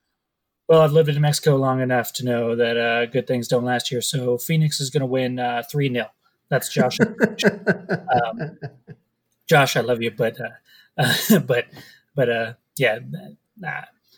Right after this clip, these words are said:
Speaker 1: just wanted to, to talk about Josh and how he, he's very pessimistic most of the time. So, um, I, I also didn't want both of us to pick three or, or both pick a, us to win,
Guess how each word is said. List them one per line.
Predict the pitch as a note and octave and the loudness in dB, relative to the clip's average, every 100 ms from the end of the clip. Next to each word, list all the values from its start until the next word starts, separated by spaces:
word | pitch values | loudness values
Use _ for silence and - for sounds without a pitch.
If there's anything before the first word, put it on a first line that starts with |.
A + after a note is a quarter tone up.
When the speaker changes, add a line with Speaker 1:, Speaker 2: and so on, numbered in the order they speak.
| _ | _
Speaker 1:
just | - C3+ | -4 0
wanted | C3 A#2 | 0 2
to, | B2 A2 - _ _ _ _ - | 0 0 -8 _ _ _ _ 0
to | B2+ A#2 A#2+ D#3 - | 2 4 0 -2 -2
talk | E3+ D3 | 0 2
about | C#3+ | 0
Josh | A#2+ B2 A2+ - | 2 0 0 -4
and | A#2 | -8
how | A2+ A2+ | -10 -8
he, | A2 A2+ | -8 -10
he's | B2+ A#2+ A2+ - - _ - | -10 -10 -8 -10 -12 _ -6
very | D3 B2+ | -2 0
pessimistic | B2 - A#2 - C#3+ | 0 -2 -4 -6 -8
most | B2+ A#2 | -8 -10
of | - | -10
the | - | -12
time. | B2+ B2+ | -10 -4
So, | D#3 C3+ - - _ | -4 -4 -8 -20 _
um, | B2+ B2+ B2 B2 - _ _ - | 0 2 0 -4 -10 _ _ 2
I, | D3 | 2
I | D3 | 4
also | D3+ D#3+ D#3+ | 4 4 4
didn't | C#3 C#3 | 2 0
want | C3 C#3 C3+ | -2 -4 0
both | B2 B2+ | 0 2
of | C3+ | 0
us | C3+ | -2
to | - | -2
pick | - C#3+ | -2 -2
three | - - B2+ C3 C3 | -4 -6 -2 0 0
or, | B2+ C#3 D3 D#3+ | -2 -4 -6 -2
or | A#2+ A#2 - | -2 -2 -2
both | C3 B2+ _ | -2 -2 _
pick | - C#3 | -2 0
a, | C#3 C3 D3+ - | 0 0 -4 -8
us | - C3 - | -2 -2 0
to | C3 | -2
win, | A#2+ B2+ D3+ | -2 2 2